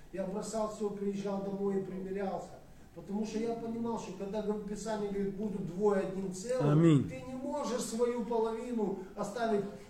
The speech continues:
Speaker 1: огорченная, расстроенная, обиженная, и, и думать, и, ну, просто желать или верить, что у тебя в жизни будет, это тупо.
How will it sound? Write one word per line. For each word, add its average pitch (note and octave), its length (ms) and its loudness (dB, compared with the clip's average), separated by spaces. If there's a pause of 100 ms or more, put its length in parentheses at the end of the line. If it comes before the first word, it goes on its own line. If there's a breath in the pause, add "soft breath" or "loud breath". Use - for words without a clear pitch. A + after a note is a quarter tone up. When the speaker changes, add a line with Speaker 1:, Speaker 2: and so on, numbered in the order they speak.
Speaker 1:
огорченная, G#3+ 960 4
расстроенная, G#3+ 920 4
обиженная, A3+ 580 0 (220)
и, A3+ 100 0
и G#3 320 0
думать, B3+ 520 0
и, A3+ 260 4
ну, A3+ 140 2
просто A3 460 -2
желать A3 600 0
или G3 200 2
верить, B3 460 -2
что G3+ 200 2
у G3+ 100 2
тебя A3+ 340 0
в F#3 60 -6
жизни A3 300 -2
будет, A3+ 260 0
это A3+ 140 0
тупо. C4 600 -4